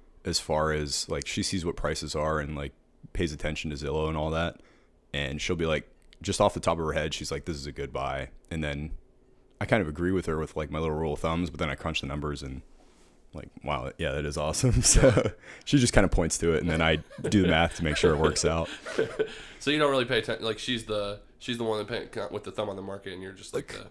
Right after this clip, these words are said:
Speaker 2: the background numbers
Speaker 1: kinda,
Speaker 2: operation.
Speaker 1: kinda both. I mean, we've done, I've had two off-market deals, and that was two that I generated just from, they were both our next-door neighbor. And I was
Speaker 2: Oh,
Speaker 1: like,
Speaker 2: okay.
Speaker 1: "Hey, you wanna sell your house?"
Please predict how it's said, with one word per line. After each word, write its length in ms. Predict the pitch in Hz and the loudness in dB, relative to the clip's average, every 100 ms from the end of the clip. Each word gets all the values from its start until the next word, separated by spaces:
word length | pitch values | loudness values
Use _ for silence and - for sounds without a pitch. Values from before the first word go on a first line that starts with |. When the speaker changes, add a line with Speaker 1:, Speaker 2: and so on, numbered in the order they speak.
| - | -10
Speaker 2:
the 80 | 107 | -6
background 380 | 180 92 90 | -6 -8 -12
numbers 420 | 92 92 92 - - | -12 -14 -16 -16 -4
Speaker 1:
kinda, 240 | - 175 117 | 0 4 2
Speaker 2:
operation. 300 | - - - - | 0 -14 -12 -4
Speaker 1:
kinda 240 | 175 104 | 0 2
both. 500 | 76 78 85 - - - | 2 2 2 -2 -12 -6
I 80 | 92 | 0
mean, 160 | 98 | 4
we've 140 | 113 101 | 4 4
done, 420 | 95 95 90 87 - | 2 4 2 0 -4
I've 80 | 95 | 2
had 240 | 117 90 | 4 4
two 180 | - 92 | 2 2
off-market 400 | 85 - 80 76 | 2 0 -4 -4
deals, 580 | 71 78 82 82 - - - | -2 -2 0 -2 -4 -6 -10
and 140 | 76 76 | -6 -4
that 100 | 71 | -2
was 240 | 71 - _ _ _ _ _ - | -4 -8 _ _ _ _ _ -2
two 140 | 92 | 0
that 100 | 73 | 2
I 100 | 71 | 0
generated 640 | 76 73 76 76 78 76 65 - | 0 -2 0 0 -2 -4 -8 -10
just 180 | - - | -10 -6
from, 320 | 80 69 69 _ | -6 -6 -8 _
they 100 | - | -6
were 60 | 82 | -4
both 240 | 71 73 | -2 -2
our 80 | 71 | -4
next-door 320 | 71 - 76 | -4 -6 -6
neighbor. 300 | 69 71 78 - - - | -6 -4 -6 -6 -16 -4
And 80 | 95 | -2
I 20 | |
was 80 | 104 | -2
Speaker 2:
Oh, 40 | |
Speaker 1:
like, 80 | 69 | -6
Speaker 2:
okay. 120 | - 92 | -6 2
Speaker 1:
"Hey, 100 | 82 | 2
you 60 | |
wanna 120 | 71 78 | 2 -4
sell 120 | 71 | -4
your 80 | 71 | -2
house?" 320 | 78 - | -2 -4